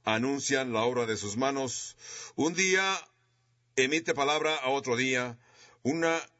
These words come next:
noche a otra noche declaran sabiduría". No hay lenguaje ni palabras, ni se ha oído, ni se ha oído su voz. Por toda la tierra salió su voz,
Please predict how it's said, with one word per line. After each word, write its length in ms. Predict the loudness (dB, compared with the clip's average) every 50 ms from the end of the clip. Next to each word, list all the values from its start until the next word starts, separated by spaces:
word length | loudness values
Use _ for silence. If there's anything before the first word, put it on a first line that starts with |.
| _ _ -8
noche 760 | -4 -2 0 2 2 2 0 0 0 2 2 2 2 0 -2 -4
a 100 | -2 0
otra 340 | 2 2 0 0 -2 -2 -2
noche 500 | 0 0 -2 -2 -2 0 0 0 0 -2 -6
declaran 640 | -4 0 0 0 0 0 0 0 0 0 -2 -4
sabiduría". 760 | -4 -2 -2 -2 -2 -2 -2 -2 0 0 0 -2 -2 -4 -10 _ -20 -20 -20 -20 -16 -6
No 280 | -2 0 2 2 2 2
hay 120 | 2 2
lenguaje 500 | 2 2 0 2 0 0 0 0 0 -2
ni 120 | 0 0 0
palabras, 880 | 0 2 2 2 2 2 0 0 0 0 -2 -4 -6 -8 -8 -8 -10 -10 -6
ni 640 | -4 -2 0 0 0 0 -2 -2 -4 -4 -6 -10 _ _ _ -12
se 200 | -6 -2 0 2
ha 100 | 2 2
oído, 320 | 2 2 2 2 0 -4 -10 -14 _ _ _ _ _ _ _ _ -20 -20 -20 -20 -20 -20 -20 -20 _ -4
ni 180 | -2 0 0
se 160 | 0 2 2
ha 60 | 4 4
oído 240 | 2 2 2 0
su 140 | -2 -2 -2
voz. 440 | -2 0 0 0 0 -2 -6 -12 -14 _ -2
Por 220 | 2 2 2 2
toda 360 | -2 -6 0 2 2 2 2 0
la 140 | -2 -2
tierra 320 | -2 -2 -2 0 0 0 -2
salió 360 | 0 0 0 2 2 0 0
su 120 | -2 -6
voz, 300 | -2 0 0 0 2 0